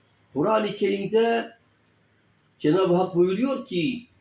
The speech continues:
"Ya eyyühellezine amenu la terfa'u asvatakum fawqa savtun nebi en tahbata a'malakum." Ey iman edenler,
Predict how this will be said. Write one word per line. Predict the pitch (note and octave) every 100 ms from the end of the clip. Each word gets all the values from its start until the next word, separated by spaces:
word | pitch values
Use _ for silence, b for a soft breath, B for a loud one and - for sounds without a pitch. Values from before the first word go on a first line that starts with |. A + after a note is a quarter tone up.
| _ _ _ _ _ _ _ _ _ _ _ _ _ _ _ _ _ _ _ _ _
"Ya | B2 C#3 F3
eyyühellezine | F#3+ F#3 F3 F3+ F3 F3 F3+ F3
amenu | F3+ F#3+ F#3+ F#3+ F3+ F3 C#3+
la | D#3+ E3
terfa'u | - G3+ - F3 F#3 F3
asvatakum | E3+ - - - A#3 B3 B3 A#3+ G#3 F#3 - F3 - -
fawqa | E3+ E3+ C#3+
savtun | - C#3 - B2+ B2 A#2+
nebi | - - - - _ _ _ _ _ _ _ _ _ _ _ _ _ _ _ _ _ _ _ _ _ _ _
en | A2+ G2+
tahbata | F3 E3+ G3+ F#3+ F3
a'malakum." | E3 G3 B3 A3+ - D#3+ - - - _ _ _ _ _ _ _ -
Ey | E3+ - A#3
iman | A3+ A#3 A#3
edenler, | A#3 A#3 A3+ G#3 -